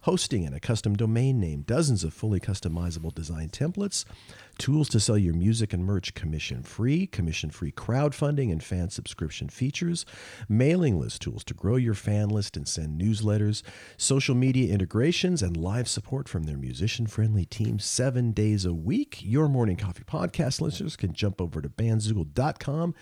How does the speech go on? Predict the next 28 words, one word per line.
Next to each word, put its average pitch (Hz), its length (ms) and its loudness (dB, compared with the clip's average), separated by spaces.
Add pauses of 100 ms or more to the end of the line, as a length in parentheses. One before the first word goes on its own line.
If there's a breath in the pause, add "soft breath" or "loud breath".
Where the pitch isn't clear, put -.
(320 loud breath)
and 78 120 -4
try 110 200 0
it - 120 -4
free 120 220 0
for - 120 -10
thirty 160 400 0
days. - 340 -6
Just - 220 -6
use 98 180 0
the - 80 -8
promo 107 380 0
code 90 300 -2
Morning 80 480 -4
Coffee, 151 520 -6
which - 240 -8
is - 100 -14
all 78 200 -8
one 67 320 -8
word, 165 240 -2
to 110 80 -2
get - 180 -4
fifteen 185 460 0
percent 135 400 -2
off 73 160 -6
the - 80 -8
first 113 400 -4
year 123 180 -4
of - 120 -8